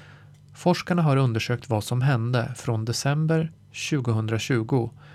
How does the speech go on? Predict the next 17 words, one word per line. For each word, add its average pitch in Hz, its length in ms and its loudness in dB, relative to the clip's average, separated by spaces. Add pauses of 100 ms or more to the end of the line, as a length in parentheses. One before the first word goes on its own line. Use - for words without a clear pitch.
(220)
till 160 300 2
juni 120 640 0 (360)
tjugohundratjugoett. 113 1400 -2 (960)
Under 160 220 2
den 175 240 2
tiden 117 400 -2
använde 110 520 0
sjukvården 156 720 0
i 113 240 -2
U 117 180 0
S - 200 -4
A 117 220 -2 (220)
nästan 117 480 -2
trehundra 120 880 2
miljoner 110 640 0
doser 113 720 -4
vaccin. 123 600 -6